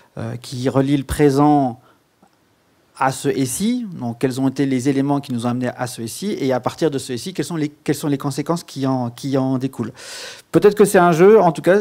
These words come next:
c'est, c'est marrant parce que en vous écoutant, euh, parler, je me disais, mais finalement, mais, euh, quel est le jeu pour moi ? Et peut-être qu'il est là.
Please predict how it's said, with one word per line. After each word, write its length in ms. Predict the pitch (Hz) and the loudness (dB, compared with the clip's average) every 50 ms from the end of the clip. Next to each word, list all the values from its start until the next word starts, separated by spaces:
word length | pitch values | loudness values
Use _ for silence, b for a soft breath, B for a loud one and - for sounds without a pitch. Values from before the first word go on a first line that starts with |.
| 190 | 0
c'est, 280 | - - - 170 160 156 | -2 -2 0 0 2 0
c'est 200 | 139 - - - | 0 -2 0 4
marrant 140 | 151 165 190 | 4 6 6
parce 120 | 190 180 | 4 2
que 180 | - 165 160 127 | 0 0 -2 0
en 440 | - - 170 165 165 165 160 156 160 | 0 2 4 4 6 6 4 4 2
vous 180 | 151 143 156 175 | 0 -2 -2 -2
écoutant, 320 | 185 - 185 - 175 151 - 143 | -2 -2 0 0 0 0 -2 -2
euh, 220 | 143 131 123 123 | -2 0 0 -2
parler, 300 | 120 - 131 123 147 170 | 0 0 2 2 2 2
je 60 | 165 | 0
me 40 | 143 | -2
disais, 160 | 131 139 175 | -4 -2 -2
mais 80 | 170 139 | -2 -2
finalement, 380 | 127 - 160 143 156 202 226 | -2 -4 -4 -4 -2 -2 -2
mais, 260 | 214 160 131 131 131 131 B B B B B B B B B B B B B B _ _ _ _ - | -2 0 0 0 -2 -2 B B B B B B B B B B B B B B _ _ _ _ -20
euh, 120 | 170 - - - - | -18 -16 -14 -2 2
quel 140 | 208 214 | 4 4
est 40 | 208 | 4
le 60 | 190 | 4
jeu 140 | 170 165 170 | 4 2 2
pour 160 | 170 - 135 | 2 0 -2
moi ? 400 | 127 127 135 151 175 202 240 - - - - - | 0 0 2 2 2 0 -2 -4 -8 -14 -12 -6
Et 420 | - 135 135 131 117 113 110 110 - | -2 -2 0 0 0 -2 -4 -4 -4
peut-être 260 | - 170 190 226 226 | 0 2 2 2 4
qu'il 160 | - 214 190 185 | 2 4 6 6
est 80 | 180 | 8
là. 220 | 160 147 127 120 | 8 6 4 2